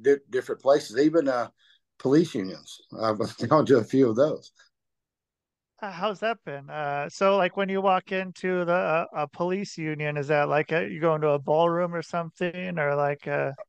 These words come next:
Speaker 1: Well,
Speaker 2: that's
Speaker 1: more,
Speaker 2: kinda what I
Speaker 1: more,
Speaker 2: picture.
Speaker 1: yeah, it's kinda like a, like an office room setting or a break room type setting. Uh, they're, they're smaller crowds, uh, but it's, uh,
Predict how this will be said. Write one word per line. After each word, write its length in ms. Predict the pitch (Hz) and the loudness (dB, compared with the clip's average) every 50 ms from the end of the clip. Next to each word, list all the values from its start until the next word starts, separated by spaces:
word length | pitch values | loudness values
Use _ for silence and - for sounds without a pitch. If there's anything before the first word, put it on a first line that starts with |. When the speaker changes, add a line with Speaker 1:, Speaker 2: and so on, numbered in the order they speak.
| _ _ _ _ _ _ _ _ _ - | _ _ _ _ _ _ _ _ _ 0
Speaker 1:
Well, 240 | 190 196 202 208 | 4 6 8 8
Speaker 2:
that's 120 | 208 208 208 | 8 6 6
Speaker 1:
more, 0 | |
Speaker 2:
kinda 200 | 220 220 202 175 | 6 6 6 4
what 100 | 170 165 | 4 4
I 100 | 156 156 | 4 4
Speaker 1:
more, 0 | |
Speaker 2:
picture. 580 | - 160 160 143 - - - 147 143 135 123 - _ _ _ _ _ _ _ _ _ _ | 4 0 -2 -4 -4 -6 -6 -4 -6 -6 -8 -12 _ _ _ _ _ _ _ _ _ _
Speaker 1:
yeah, 240 | 180 175 180 190 185 | -8 -2 0 2 2
it's 120 | 170 - | 2 0
kinda 280 | - - 208 220 220 202 | -2 -4 -2 0 0 0
like 280 | 180 170 165 - - 170 | 0 0 -2 -2 -4 -4
a, 280 | 156 147 135 131 123 123 | -4 -2 -4 -4 -6 -4
like 220 | 147 156 156 - | -4 -4 -4 -4
an 100 | 147 127 | -4 -4
office 380 | 131 143 147 156 156 - - 151 | -2 -2 -2 -4 -6 -8 -4 -4
room 180 | 151 151 139 | -4 -4 -4
setting 440 | - - 151 147 147 147 151 147 139 | -2 0 2 2 2 2 0 0 0
or 120 | 123 117 | 0 0
a 60 | 110 92 | -2 -2
break 320 | 92 127 139 139 139 - | 0 0 0 0 0 -4
room 240 | 147 143 143 143 135 | -4 -4 -4 -6 -4
type 280 | - 143 135 127 - | -2 -2 -2 -2 -6
setting. 440 | - - 135 135 135 135 135 135 131 - _ _ _ _ _ _ _ _ - | -4 -2 0 0 0 0 -2 -6 -8 -12 _ _ _ _ _ _ _ _ -8
Uh, 280 | 180 147 143 139 135 131 | -2 0 2 2 2 2
they're, 280 | 135 156 151 147 135 131 | 2 2 2 2 0 0
they're 100 | 131 123 | -2 -6
smaller 400 | 127 - 120 120 127 135 135 123 | -6 -6 -6 -4 -2 -2 -2 -4
crowds, 500 | - - 117 117 123 127 127 127 123 _ _ _ _ _ _ _ _ _ _ _ _ | -4 -4 -4 -2 -2 -4 -6 -6 -8 _ _ _ _ _ _ _ _ _ _ _ _
uh, 240 | 151 139 139 139 139 | 0 4 4 4 4
but 200 | 135 151 156 156 | 2 2 2 2
it's, 240 | 165 165 151 - - | 2 0 -2 -2 0
uh, 320 | 165 151 143 139 131 117 | 0 2 2 0 -2 -4